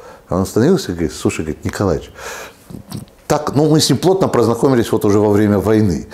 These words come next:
Так, ну, здрасте, здрасте, потому что, э, это квартира моей жены, я там не жил. Вот, поэтому вот. Он говорит, я хотел у тебя спросить, ты же вот режиссером театральным работаешь. Я говорю, "Ну да".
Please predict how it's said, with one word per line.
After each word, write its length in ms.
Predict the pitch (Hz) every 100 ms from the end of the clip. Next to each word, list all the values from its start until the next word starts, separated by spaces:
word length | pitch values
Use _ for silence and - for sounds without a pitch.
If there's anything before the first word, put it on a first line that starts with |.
| - - -
Так, 200 | - -
ну, 100 | 202
здрасте, 380 | 175 202 190 -
здрасте, 460 | 104 113 135 - -
потому 220 | - 98
что, 600 | - 98 92 95 104 98
э, 60 | 107
это 140 | 104
квартира 380 | 117 113 117 110
моей 260 | 113 117
жены, 340 | 104 117 165 170
я 140 | 98
там 200 | - 104
не 120 | 95
жил. 200 | 87 73 - - 110 107 - -
Вот, 360 | 71 78 73 -
поэтому 540 | 87 85 82 80 82
вот. 180 | 78 76
Он 100 | -
говорит, 260 | 104 107 -
я 160 | 113 170
хотел 420 | 151 - - 113
у 40 |
тебя 180 | - 92
спросить, 460 | - 78 71 73 -
ты 120 | 98
же 140 | 101
вот 180 | 87 -
режиссером 520 | 80 92 - 117 101
театральным 500 | 82 80 69 65 67
работаешь. 560 | 69 71 71 - 82 -
Я 100 | 80
говорю, 100 | 76
"Ну 100 | 85
да". 300 | 113 80 62